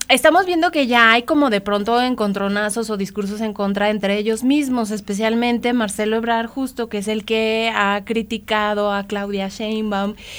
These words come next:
y Noroña también, que dice que Claudia Sheinbaum está muy a gusto con la derecha, sobre todo porque hay una ola azul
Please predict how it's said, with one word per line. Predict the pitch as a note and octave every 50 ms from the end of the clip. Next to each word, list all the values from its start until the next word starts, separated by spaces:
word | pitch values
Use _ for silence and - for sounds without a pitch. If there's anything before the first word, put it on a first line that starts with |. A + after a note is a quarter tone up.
| - - -
y | - B3+ C4 C4+ C4+ C#4 C#4 C#4 C#4+ C#4+ - - A3+
Noroña | B3 C4 B3+ C4 C4 C4 C4+ C#4 C#4 C#4 C#4 C4 B3+
también, | B3+ A#3+ A#3 A#3 A#3 A#3 A#3+ A#3 A#3+ A#3+
que | A#3 A#3+ A#3+
dice | A3+ A#3+ A#3+ B3 A#3+ A#3 A#3+ A3 A3
que | A3 - G#3+ G#3 G#3
Claudia | - G#3+ G#3+ G#3+ G#3+ G#3 A3 A3
Sheinbaum | A3 - A3+ A3 A3 A3 G#3+ G#3+ G#3+ G#3+ G#3
está | G3+ G3 G3+ G#3+ G#3 G#3+
muy | A3 A#3+ A#3 B3+ C4+ C#4
a | C4+ B3+
gusto | A3+ A#3 C4 C#4 D4 C#4+ - - A#3 G#3+ G3
con | G3+ - G3+ G3+ G3
la | G3 G3 G3
derecha, | F#3+ G3 G3 G#3+ A3+ A#3 B3 A#3+ A#3+ - - G3+ F#3
sobre | E3+ G#3 G3 G#3 A3
todo | G#3 B3+ C4 C#4+ F4 F4+
porque | - C4 - - A3+
hay | A3 A3 A3+ B3 C4
una | C4 C4 C4 B3+ B3 B3+ B3+ B3+ B3
ola | A#3+ A#3+ A#3+ A#3+ A#3+
azul | A#3 A#3 - C#4 C4+ C4 B3+ A#3 A3 A3+ A#3+